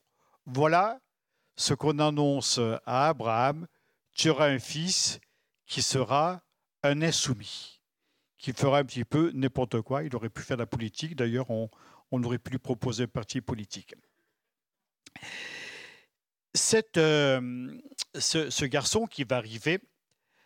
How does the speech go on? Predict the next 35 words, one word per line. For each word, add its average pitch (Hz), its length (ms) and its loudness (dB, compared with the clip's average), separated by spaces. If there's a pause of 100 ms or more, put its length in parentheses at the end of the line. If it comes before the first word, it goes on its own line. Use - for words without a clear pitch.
(240)
va 143 220 2
découvrir 180 580 -2
dans 151 160 2
sa 139 200 2
vie 151 260 -6
des 131 180 -2
tas 151 180 2
de 135 140 -2
choses. 104 440 -4
Alors, 131 220 0 (400)
je 110 180 -2
vais 139 560 2
ce, 147 520 0
ce 135 180 -2
soir, 180 300 0 (540)
euh, 151 160 -8
parler 139 440 0
sur - 160 -10
une 127 280 -4
première 127 360 -2
partie. 196 480 -6 (480)
Vous 127 120 -2
parlerez 156 520 0
de, 127 460 0
d'Ismaël 139 840 0 (520)
avant 131 320 0
sa - 180 0
naissance, 143 680 0 (100)
tout 160 160 -6
ce - 80 0
qui - 100 -4
est - 140 -4
autour 120 280 -4
de 117 100 -2
lui, 135 400 -4